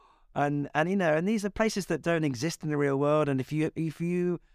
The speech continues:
aren't familiar with them, they're really hard to kind of just get into your memory banks. So we were like, I said, "Okay, don't worry, Denise, we'll come back and we'll do, you know, we'll do it another time." And I was like, "Look, I remember on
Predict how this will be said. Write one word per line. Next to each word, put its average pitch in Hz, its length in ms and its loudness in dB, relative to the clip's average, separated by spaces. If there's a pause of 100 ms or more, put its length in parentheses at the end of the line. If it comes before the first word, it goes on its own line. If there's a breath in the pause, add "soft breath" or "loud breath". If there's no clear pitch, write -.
(180)
aren't 165 180 2
familiar 185 480 0
with 180 140 0
them, 175 240 2
they're 170 120 0
really 175 220 -2
hard 160 300 0
to - 100 -8
kind 160 180 0
of 143 100 -2
just 147 160 -4 (100)
get 139 240 0
into 147 340 -2
your 139 120 2
memory 175 300 2
banks. 104 380 -2 (480)
So 151 140 0
we - 20 4
were 151 80 4
like, 143 140 4
I 131 60 -2
said, 131 200 0
"Okay, 135 160 0
don't 131 220 2
worry, 113 120 2
Denise, 101 280 -2
we'll 139 80 2
come 156 160 0
back 135 200 0
and 117 120 0
we'll 117 80 2
do, 117 160 2
you 123 100 2
know, 104 140 0
we'll 110 80 0
do 127 100 2
it 107 60 2
another 110 180 -2
time." 104 240 -2 (260)
And 135 120 0
I - 20 2
was 135 100 0
like, 139 120 2
"Look, 143 160 2
I 139 80 4
remember 160 580 2
on 127 420 2